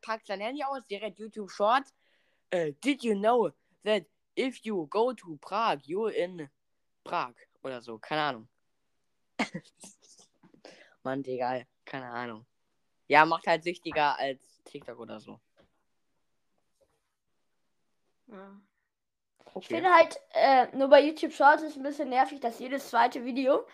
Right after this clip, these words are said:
Speaker 2: ist entweder ein Respect-Video oder ein Badass-Anime-Video.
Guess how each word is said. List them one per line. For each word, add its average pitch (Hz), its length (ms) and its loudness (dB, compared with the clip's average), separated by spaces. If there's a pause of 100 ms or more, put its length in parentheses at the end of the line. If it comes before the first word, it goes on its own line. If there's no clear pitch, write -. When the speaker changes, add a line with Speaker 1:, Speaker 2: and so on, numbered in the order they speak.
(180)
Speaker 2:
ist - 140 -6
entweder 285 320 10
ein 247 120 4
Respect-Video 285 960 0 (320)
oder 294 240 12
ein 240 220 4
Badass-Anime-Video. 202 1400 0